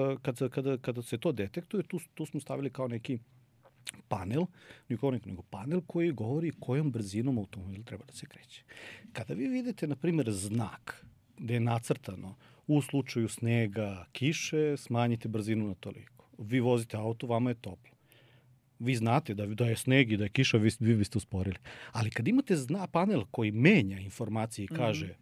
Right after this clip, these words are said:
Speaker 1: „Četrdeset, šezdeset”,
Speaker 2: Mhm.
Speaker 1: e, onda
Speaker 2: Kao
Speaker 1: vi
Speaker 2: magla na autoputu, usporite,
Speaker 1: Upravo
Speaker 2: tako
Speaker 1: to.
Speaker 2: je.
Speaker 1: Vi onda reagujete. I taj, na primjer, e, to je pokrilo što se tiče bezbednosti saobraćaja. A što se tiče samog mosta,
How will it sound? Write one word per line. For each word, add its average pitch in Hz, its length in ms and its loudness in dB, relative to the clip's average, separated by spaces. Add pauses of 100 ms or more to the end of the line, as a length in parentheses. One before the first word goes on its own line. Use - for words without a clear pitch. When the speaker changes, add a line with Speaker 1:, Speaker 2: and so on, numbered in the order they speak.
(140)
Speaker 1:
„Četrdeset, 117 720 -2
šezdeset”, 107 840 -4
Speaker 2:
Mhm. 156 340 -6 (180)
Speaker 1:
e, 151 360 0
onda 143 200 -4
Speaker 2:
Kao 208 160 2
Speaker 1:
vi 208 40 2
Speaker 2:
magla 208 280 6
na 196 180 6
autoputu, 185 680 -2
usporite, 170 500 4
Speaker 1:
Upravo 170 180 4
Speaker 2:
tako 131 120 -6
Speaker 1:
to. 160 120 2
Speaker 2:
je. - 180 -10
Speaker 1:
Vi 131 140 4
onda 175 240 6
reagujete. 151 720 4 (400)
I 127 140 4 (200)
taj, 214 220 4
na 196 120 6
primjer, 185 420 8 (260)
e, 110 280 2 (760)
to 147 80 6
je 175 60 8
pokrilo 165 420 2
što 104 120 -4
se - 100 -14
tiče 127 240 0
bezbednosti 101 640 -4
saobraćaja. - 640 -20 (340)
A - 100 -10
što - 140 -8
se - 80 -6
tiče 240 240 0
samog 214 320 4
mosta, 117 440 4